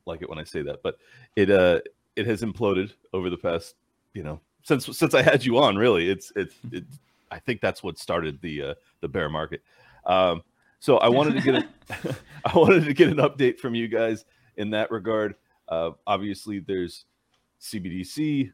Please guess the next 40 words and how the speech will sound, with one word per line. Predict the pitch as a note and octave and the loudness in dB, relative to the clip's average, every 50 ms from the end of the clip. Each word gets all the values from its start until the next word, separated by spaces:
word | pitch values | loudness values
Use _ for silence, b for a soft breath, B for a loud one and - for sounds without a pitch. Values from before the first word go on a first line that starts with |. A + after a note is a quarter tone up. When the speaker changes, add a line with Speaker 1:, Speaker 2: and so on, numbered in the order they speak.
| _ _ | _ _
Speaker 1:
rollouts | C3 C3 B2+ B2 B2 A#2+ A#2+ A#2 - - - | 0 2 2 4 2 2 2 0 -2 -4 -6
that | A#2+ A2 G#2+ | -4 -4 -2
are | G#2+ G#2+ G#2 | -2 -4 -4
progressing, | - _ - A#2 F#2 A#2 A2 A2 - - A#2+ G#2 A2 | -6 _ -10 -6 -2 -2 -2 -2 -4 -6 -8 -8 -8
so | G#2+ - - F#2+ F2 | -8 -6 -4 -4 -2
I | |
wanna | E2+ F2 F#2 F2+ F2 | -2 -4 -4 -6 -6
get | D#2+ F#2+ F2+ | -6 -8 -6
an | F2 | -6
update | F2 F2 F2 - - F#2+ F2+ D#2+ - - | -6 -8 -10 -8 -6 -6 -6 -6 -6 -2
there. | A#2+ A#2+ B2 A#2+ A2 b b b b b b _ | 0 2 2 2 0 b b b b b b _
And | - G#2 G2 | -8 -6 -6
then | G2 G2 | -4 0
also, | - B2 C3+ B2+ - - A#2 G2+ | 0 0 0 0 0 -2 -2 -2
because | F2 G2+ F2 - G#2+ F#2 F#2+ | -2 -4 -8 -8 -8 -8 -6
of | F#2 | -8
Amari's | F2+ F#2 G2+ B2 D3 D3 B2 G#2 - | -6 -4 -2 -2 0 0 0 -2 -4
back-, | - - F2+ E2+ - _ _ - | -4 -6 -6 -6 -8 _ _ -4
background, | A#2+ G2+ F#2+ - - G2 F#2 F#2 F2+ F2 F2+ - - | -2 -2 -2 -2 -2 -2 -2 -2 -2 -4 -6 -10 -12
um, | - E2+ E2 D#2+ D#2+ D#2 D#2 D#2+ - | -12 -12 -10 -10 -10 -10 -12 -12 -10
with | F2 F2 G2 - - | -8 -8 -8 -8 -10
B | G2+ | -12
C | F2 - - F2+ E2+ | -12 -10 -8 -4 -2
H, | F#2+ G2 E2+ - - - - | -2 -2 -2 -6 -12 -12 -10
I | F#2+ | -10
thought | F2 - G2 F2+ F2+ | -6 -2 0 0 0
it | F2 | 0
would | D2 E2+ | -2 -6
be | D2+ F2 E2+ | -6 -6 -6
interesting | F2 E2 - F2+ - - - F2 E2+ E2 | -6 -8 -10 -16 -16 -14 -12 -10 -10 -12
to | - - F2+ | -14 -16 -12
get | D2 G2 F#2 E2 | -8 -6 -6 -4
a | |
little | E2+ F2 F#2 F2+ | -4 -4 -4 -4
bit | D#2+ C#2+ F2+ | -4 -4 -6
of | F2 D2+ | -6 -6
the | F2 | -8
backdrop | D#2 - F2 E2 E2 D#2+ - F#2+ E2 D#2 - _ _ _ _ _ _ _ - | -6 -4 -4 -4 -4 -4 -4 -2 -2 -2 -2 _ _ _ _ _ _ _ -4
on | F#2+ E2+ D#2 D#2+ D#2 D2+ D2+ D2+ _ _ _ _ _ _ _ _ | -2 0 0 -2 -2 -4 -8 -12 _ _ _ _ _ _ _ _
the | - F2+ | -8 -8